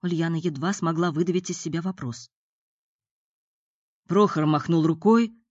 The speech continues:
стянул с себя кепку и прижал к груди, выражая таким образом крайнее волнение.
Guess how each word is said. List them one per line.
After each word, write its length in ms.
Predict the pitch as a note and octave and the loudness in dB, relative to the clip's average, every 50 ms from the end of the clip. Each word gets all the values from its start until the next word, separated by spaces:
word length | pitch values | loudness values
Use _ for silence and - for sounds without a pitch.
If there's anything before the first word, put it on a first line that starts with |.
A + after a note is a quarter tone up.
| _ _ | _ _
стянул 440 | - - - F#3 F#3 G#3 G#3+ G#3 | -10 0 4 6 6 8 6 6
с 60 | - - | 2 0
себя 300 | - - D3 C#3+ D3 C#3 | -4 -2 0 0 -2 -2
кепку 420 | - G#3 A3+ A#3 A3+ - - F#3 | 0 2 2 2 2 4 6 8
и 80 | F3+ - | 8 8
прижал 380 | E3+ D3+ D#3 C#3 E3 D#3+ D#3+ | 6 2 2 4 4 2 2
к 20 | C3+ | 2
груди, 500 | D#3+ D#3 D#3 C#3+ F3 G#3+ A3 G3+ - _ _ _ _ - | 2 2 2 4 4 4 4 2 0 _ _ _ _ -2
выражая 420 | C#3 D#3+ D#3+ C#3+ C3 D3 D3+ D3 | 0 2 2 2 0 0 -2 -2
таким 300 | - D3+ - D#3+ D#3 D#3+ | -4 -4 -2 0 2 2
образом 420 | F3+ G#3+ G3+ F#3 F#3 E3 F#3 F#3 | 2 2 2 2 2 2 2 2
крайнее 460 | F3+ - D3+ D3 C#3+ D3+ D#3 D3+ D3+ C#3+ | 2 2 0 0 0 0 0 0 0 0
волнение. 680 | C#3+ D3 D3 C#3+ C3+ B2 A#2 A2 A2 A2 G#2 F#2+ - | -2 -2 -2 0 0 0 0 0 -2 -4 -6 -8 -12